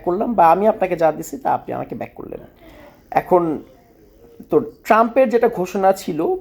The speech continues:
যে যেহেতু আমেরিকা, আহ, মানে সাধারণত অন্যান্য দেশগুলো থেকে যে প্রোডাক্ট আমেরিকা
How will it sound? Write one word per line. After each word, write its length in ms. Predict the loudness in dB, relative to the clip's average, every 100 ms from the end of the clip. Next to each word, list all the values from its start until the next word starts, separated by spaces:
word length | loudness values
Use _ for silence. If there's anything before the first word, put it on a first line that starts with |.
| -8
যে 540 | -2 0 2 2 0 -4 -10
যেহেতু 540 | -6 -2 -2 2 2 4
আমেরিকা, 760 | 4 2 0 6 6 6 0 _ _ _ _ _ _
আহ, 360 | 4 6 4 2 -4 _ _
মানে 160 | -6 -6
সাধারণত 800 | 0 0 4 4 4 2 -4 -8 -4 0
অন্যান্য 400 | 2 2 0 0
দেশগুলো 440 | -2 -2 0 0
থেকে 420 | 0 -6 -2 -2
যে 180 | 0 -4
প্রোডাক্ট 380 | 0 2 4 4
আমেরিকা 640 | 0 -2 0 2 4 4